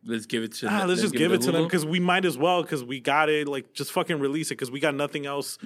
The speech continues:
Speaker 2: coming out in the next couple weeks or in the next couple months. So let's just release it. We'll, we'll release it on Hulu." The fact that they even pulled it out of the rotation tells you, like, bro, even they did not have faith in this movie. Like,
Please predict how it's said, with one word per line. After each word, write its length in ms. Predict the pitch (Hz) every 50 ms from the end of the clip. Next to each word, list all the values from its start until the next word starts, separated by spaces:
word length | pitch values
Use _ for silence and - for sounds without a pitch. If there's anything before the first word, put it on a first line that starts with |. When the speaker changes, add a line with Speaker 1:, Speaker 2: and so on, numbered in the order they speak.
| - - - -
Speaker 2:
coming 240 | - 160 151 147 143
out 80 | 143 143
in 40 | 135
the 60 | 131
next 220 | 127 135 131 -
couple 260 | - - 147 135 135 123
weeks 300 | 131 135 127 123 - 143
or 60 | 135
in 80 | 123
the 60 | 120 120
next 220 | 120 123 120 -
couple 180 | - 135 120 123
months. 240 | 117 123 123 117 -
So 60 | -
let's 120 | 123 117 113
just 200 | 131 139 113 113
release 340 | 123 120 117 127 127 123 -
it. 80 | 131
We'll, 400 | 123 120 123 120 127 127 131 127 - _
we'll 220 | 139 135 139 131 123
release 340 | 139 143 139 143 143 143
it 120 | 156 147 139
on 140 | 127 120 117
Hulu." 340 | 135 143 135 120 113 104 101 _ _ _ _ _ _ _ _ _ _ _ _ _ _ _ _ _ _ -
The 100 | 131 151
fact 320 | - - - 247 285 -
that 200 | 302 214 160 135
they 160 | 165 170 175
even 560 | 190 190 160 170 175 180 165 175 160 147 123
pulled 300 | - - - - 180 170
it 100 | 156 151 147
out 120 | 147 151
of 60 | 156
the 80 | 143 135
rotation 540 | 120 131 123 - - 143 135 120 - 120 110
tells 300 | - - 147 143 127 117
you, 100 | 123 120
like, 220 | 117 113 110 - -
bro, 180 | 143 135 123
even 440 | 120 135 143 139 151 147 131 117 113 117
they 340 | 113 131 135 131 131 123 120
did 200 | 113 117 120 113
not 160 | 113 113 110
have 160 | 113 113 -
faith 260 | - - 117 113 113
in 80 | 117 113
this 160 | 110 107 101 -
movie. 220 | 113 110 107 107
Like, 280 | 107 107 107 101 _